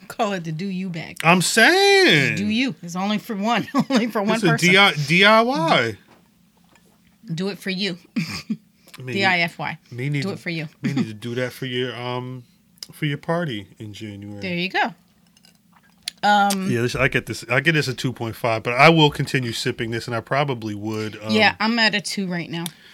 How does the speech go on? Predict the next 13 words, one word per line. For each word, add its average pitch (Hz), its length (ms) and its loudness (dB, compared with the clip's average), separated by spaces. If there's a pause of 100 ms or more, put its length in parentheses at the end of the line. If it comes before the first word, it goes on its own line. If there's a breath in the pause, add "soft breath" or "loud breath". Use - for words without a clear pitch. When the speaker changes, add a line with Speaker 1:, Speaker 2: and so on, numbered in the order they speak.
(480 soft breath)
Speaker 2:
I, 113 340 -4
uh, 104 380 -8 (100)
I 123 80 -10
probably 123 560 -6
would. 101 460 -10
I'll 139 120 4
probably 175 320 4
finish 127 600 -4
this, 113 360 -8
and 120 160 -8
I 117 120 -2
may 120 260 0
drink 104 480 -10